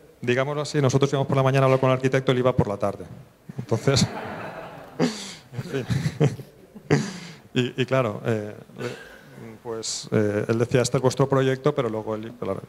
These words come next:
pues, tenía que poner su, su granito de, de arena. Pero él falleció antes de la inauguración, él falleció en el dos mil nueve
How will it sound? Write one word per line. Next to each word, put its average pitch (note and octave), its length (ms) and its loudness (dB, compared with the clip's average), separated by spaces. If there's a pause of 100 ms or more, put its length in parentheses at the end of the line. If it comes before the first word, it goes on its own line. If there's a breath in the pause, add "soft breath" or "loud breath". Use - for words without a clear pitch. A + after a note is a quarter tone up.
(200)
pues, - 320 -12
tenía G#2 260 -2
que A2 140 2
poner G#2+ 240 2
su, G#2 340 -2
su B2 160 -2
granito G#2+ 500 -6
de, A2 140 -4
de A2 120 0
arena. A2 220 4
Pero C3+ 160 -4
él D3 60 -8
falleció D3+ 380 4
antes C#3+ 200 0
de C#3+ 80 0
la C#3 60 2
inauguración, A2 460 4
él A2 60 -2
falleció B2 280 2
en B2+ 40 6
el A#2+ 40 6
dos A#2+ 140 4
mil B2 140 0
nueve C#3 380 4